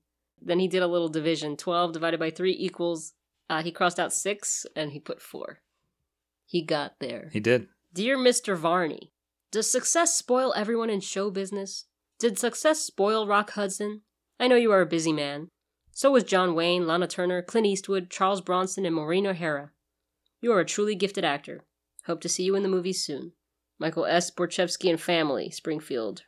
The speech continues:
Speaker 1: Virginia."
Speaker 2: Uh, I feel like I,
Speaker 1: <laughs>
Speaker 2: somewhere in the middle of that list of celebrity names I checked out was,
Speaker 1: <laughs>
Speaker 2: was there a question?
Speaker 1: No. Uh, well, the question was that he led with the question, "Does success spoil everyone in show business?"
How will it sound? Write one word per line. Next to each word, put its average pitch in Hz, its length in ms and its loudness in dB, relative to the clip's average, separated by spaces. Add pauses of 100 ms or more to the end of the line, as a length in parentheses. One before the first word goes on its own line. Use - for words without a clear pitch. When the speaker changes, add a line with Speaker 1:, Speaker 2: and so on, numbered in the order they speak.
Speaker 1:
Virginia." 123 460 -10 (580)
Speaker 2:
Uh, 123 60 -8 (260)
I 131 100 0
feel 165 160 -2
like 180 140 2
I, 131 60 4 (180)
Speaker 1:
<laughs> - 160 -20
Speaker 2:
somewhere 180 320 4
in 175 60 4
the 156 60 0
middle 147 220 2
of 131 120 2
that 120 160 2
list 120 280 -2
of 113 220 -2
celebrity 113 380 0
names 101 240 -2
I 104 80 0
checked - 320 -2
out 107 240 0
was, - 200 2 (180)
Speaker 1:
<laughs> - 380 8
Speaker 2:
was 123 120 2
there 151 100 8
a 151 60 8
question? 262 720 0 (340)
Speaker 1:
No. 277 560 8
Uh, 226 100 10
well, 247 160 8
the 226 180 2
question 262 360 2
was 214 80 0
that 202 200 0
he 202 200 -4
led 202 240 2
with 202 140 -2
the 170 80 -4
question, 160 420 -4
"Does 165 160 -4
success - 420 -4
spoil 180 360 -2
everyone 170 340 -4
in 170 100 0
show 180 220 -2
business?" - 520 -12